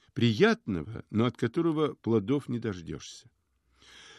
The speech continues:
К тому же он был страшный формалист. Формалист не приказный, а как бы это выразить, его формализм был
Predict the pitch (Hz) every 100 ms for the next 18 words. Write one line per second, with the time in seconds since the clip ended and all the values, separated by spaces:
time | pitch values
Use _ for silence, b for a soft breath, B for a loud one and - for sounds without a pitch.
0 | B - 156 233 220 208 180 190 - -
1 | 113 143 180 - 160 160 - 139 131 127
2 | 95 85 - - _ b b b - 131
3 | 143 151 190 - - - _ - 120 123
4 | 123 113 - 208 151 87 82 76 65 _
5 | _ 104 - 113 92 98 - 98 98 90
6 | 78 80 - b b b b b 117 156
7 | 180 180 165 160 175 175 165 139 160 165
8 | -